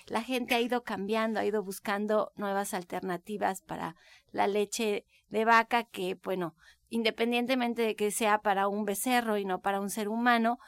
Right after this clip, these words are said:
pues nos, nos es difícil de digerir, es tan difícil de digerir que ya en el mercado hay cuantas diferentes leches porque, bueno, estamos acostumbrados a ella,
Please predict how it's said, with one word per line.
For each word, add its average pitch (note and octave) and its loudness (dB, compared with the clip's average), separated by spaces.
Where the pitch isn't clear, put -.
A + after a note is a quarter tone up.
pues A3 2
nos, A3+ -2
nos A#3+ 0
es D#4 -4
difícil F4 -2
de D#4 0
digerir, D4 -4
es C#4 -4
tan E4+ 4
difícil E4 -2
de B3+ 2
digerir B3 0
que C4+ -4
ya B3+ 2
en C4 2
el C4 0
mercado A#3 2
hay B3 4
cuantas B3+ 4
diferentes G#3+ -4
leches A3 -2
porque, F#3 -6
bueno, E3+ -6
estamos G3+ -6
acostumbrados F#3 -4
a G#3 0
ella, G#3 0